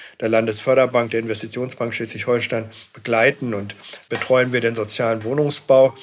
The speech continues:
Aber um das tun zu können, sind wir eben eine Bauforschungseinrichtung. Also das heißt also, wir müssen, um diese Arbeit überhaupt machen zu können, eruieren, was kostet das Bauen, was kostet welcher Standard am Bauen,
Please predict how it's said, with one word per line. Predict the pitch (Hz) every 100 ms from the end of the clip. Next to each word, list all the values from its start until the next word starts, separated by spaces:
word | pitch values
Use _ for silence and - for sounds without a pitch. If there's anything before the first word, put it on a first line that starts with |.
| - - -
Aber | 123 131
um | 156
das | 151 123
tun | - 151
zu | 151 147
können, | 147 135
sind | 131 127
wir | 127
eben | 127
eine | 127
Bauforschungseinrichtung. | 117 113 123 110 113 107 - 101 - 87 - 101 92
Also | 110 104
das |
heißt | 117 110
also, | 120 117
wir | 117 117 - - - -
müssen, | - 131 - 127 117 - _
um | - 131 120
diese | 131 123 113
Arbeit | 123 127
überhaupt | 113 117 117
machen | 123 135
zu | - 131
können, | 139 127 123 123 - -
eruieren, | 131 120 135 131 139 123
was | 110 -
kostet | 151 147 151
das | 135 117
Bauen, | - 123 123 127 120 - - -
was | 127 -
kostet | - 127 123 117
welcher | 113 113
Standard | - 143 139 131 131
am | 123
Bauen, | 120 120 123 123 110